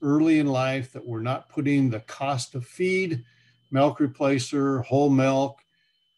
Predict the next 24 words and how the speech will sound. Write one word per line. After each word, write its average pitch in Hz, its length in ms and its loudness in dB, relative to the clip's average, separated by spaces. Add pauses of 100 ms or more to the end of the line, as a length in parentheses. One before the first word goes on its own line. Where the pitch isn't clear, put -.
uh, 107 240 -4
grain, 143 680 0
et 123 140 -10
cetera, 120 680 -2 (500)
and 151 300 4
the 131 80 2
labor 147 420 2
that 117 140 -8
goes 110 320 -6
along 110 340 -8
with 113 220 -10
all 110 220 -4
that. 113 380 -6 (680)
Uh, 110 400 -2 (520)
we 120 200 2
might 151 240 4
as 151 120 2
well 156 120 2
get 156 280 0
rid 151 280 4
of 139 80 0
them 127 200 0
at 123 120 -6
birth 123 600 0